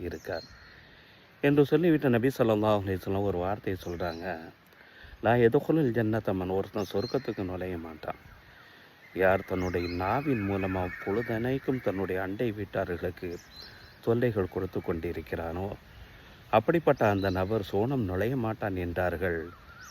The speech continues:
நபிகள் நாயகம் ஸல்லல்லாஹு அலைஹி வஸல்லம் அவர்கள். இந்த ஹதீஸினுடைய ஒரு முக்கிய நோக்கமே பொழுதனைக்கும் மற்ற நபர்களை குறை சொல்றவன், மற்ற நபர்களுடைய குறைகளை துருவி துருவி ஆராயக்கூடியவன்,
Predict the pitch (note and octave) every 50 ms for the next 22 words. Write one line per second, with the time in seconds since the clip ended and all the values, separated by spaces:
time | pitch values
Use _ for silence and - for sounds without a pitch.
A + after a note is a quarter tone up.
0 | - - - - - - - - F2+ E2+ F2 E2 - - G2 A#2 A2 F2+ F2+ F2+
1 | - F2+ F2 E2+ E2 - - E2+ D#2+ E2+ D#2+ E2 F2 F2 F2 E2 - E2+ E2+ -
2 | F2 E2+ D#2+ - - E2 D#2+ D#2+ D#2+ E2 E2 E2 D2 - - - - - - -
3 | - - - - - - - - - - - - - - - C#3+ D#3 D#3+ D#3 D3
4 | A#2+ C#3+ C3+ D3 F3+ F3+ E3+ - D#3 D3+ D3 C3+ C3+ B2+ A2+ A#2 A2 G#2 G2+ G2+
5 | G2+ - - C#3 C3 A#2 G2 F#2 F#2+ G2 G2+ G2 - G2+ F2+ F#2 F#2+ F#2+ F2+ F2+
6 | F2+ - - - - - - - - - - - - - - B2 B2+ D#3 D3 D#3
7 | D3+ D#3 E3 E3+ F3+ E3 - E3+ D#3 C3+ A2 - B2 A2+ G#2+ G#2+ G#2+ G2+ A#2 A#2+
8 | A2+ G2+ A2+ A2 G2+ - G2+ G2+ G#2 G2 - - F#2 E2+ E2 F2 E2 E2+ E2+ F2
9 | - - - - - - - - - - - G2+ G2 G#2 - - A#2 G#2+ G#2+ G#2+
10 | G#2 C#3+ D3 D3 C3 B2+ A#2+ A#2+ A2 G#2+ G2 F2+ - - G#2 G2 G#2+ A2 A2 A2
11 | G2+ F#2+ - - A2+ A2+ A#2+ A2+ A2+ G#2 - A2 G2+ F#2+ F#2+ G2 F#2+ F2+ E2+ F#2
12 | F#2 F#2 F#2 F2+ F2+ F2+ E2 - - F2+ E2+ E2+ E2 E2+ E2+ G2